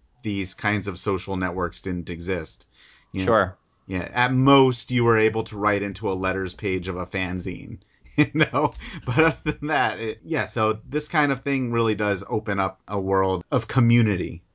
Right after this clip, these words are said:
Speaker 2: If I was a fourteen or fifteen-year-old Dark Shadows fan, you know, washing the mail every month for my fanzine, for my newsletter,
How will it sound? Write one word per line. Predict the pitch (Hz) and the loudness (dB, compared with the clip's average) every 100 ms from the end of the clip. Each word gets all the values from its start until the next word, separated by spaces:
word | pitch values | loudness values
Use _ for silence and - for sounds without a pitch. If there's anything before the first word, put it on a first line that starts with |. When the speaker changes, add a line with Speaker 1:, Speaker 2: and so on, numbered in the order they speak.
| _ | _
Speaker 2:
If | - | -2
I | 160 | -2
was | 156 | 0
a | 151 | -6
fourteen | - 170 170 180 165 | -2 -2 -2 -2 0
or | 156 | 2
fifteen-year-old | 147 - 156 - 156 151 151 143 139 135 127 - 123 | 0 -4 -6 -4 -2 0 4 4 4 2 -4 -10 -2
Dark | 117 135 139 | 4 6 6
Shadows | - 139 147 156 | 4 4 4 0
fan, | - 120 117 113 | 0 0 2 0
you | 127 | 0
know, | 123 | 0
washing | 113 120 139 - 131 | 2 2 2 0 -2
the | 120 | 0
mail | 110 120 147 143 | 2 4 4 4
every | 131 120 117 | 2 2 0
month | 113 110 117 | 2 2 0
for | - 117 | -4 0
my | 113 110 | 0 0
fanzine, | - 117 139 180 123 113 101 107 | 0 0 0 0 -2 -2 -2 -4
for | 113 | -2
my | 117 110 | 0 2
newsletter, | 110 135 170 123 101 98 104 117 | 2 2 0 2 2 4 2 -2